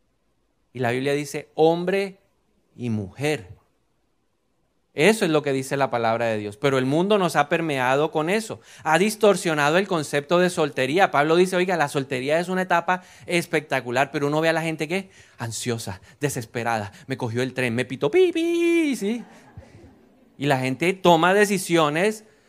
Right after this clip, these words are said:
basado en ese sistema de creencias equivocado. Entonces, fuente número uno, el mundo. ¿Y el mundo qué te vende? Mentiras y distorsiones.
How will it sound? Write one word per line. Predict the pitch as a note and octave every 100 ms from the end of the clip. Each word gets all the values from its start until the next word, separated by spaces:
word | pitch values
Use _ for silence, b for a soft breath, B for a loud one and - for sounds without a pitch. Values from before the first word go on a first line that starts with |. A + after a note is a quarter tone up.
| b
basado | - C#3+ C3 - D3+ D3 F3
en |
ese | F3+ E3+ F3
sistema | F#3+ F#3 E3 E3
de | F3 F#3
creencias | F#3+ F3+ D#3+ D3+ F3+ F#3+ F#3 b b b b _
equivocado. | A#2+ A2+ A#2 G#2 G2 E2+ D#2 _ _ _ _
Entonces, | C#3 D3
fuente | D3 G3+ A3 A#3+
número | A#3 A#3+ A3
uno, | G#3 A#3+ A#3+ A3+ b b b b _
el | C#3+ D3
mundo. | E3 G3 D3+ A2+ F#2+ A#2+
¿Y | E3+
el | F3+
mundo | G#3 A#3 A3+
qué | G#3+
te | G3+ G#3
vende? | G#3+ A3+ A3 F#3
Mentiras | D#3 D#3 D3+ G#3+ A3+ A3+ G#3+
y |
distorsiones. | F3+ E3 - C#3+ A#2 D#3+ D#3+ B2 F#2 -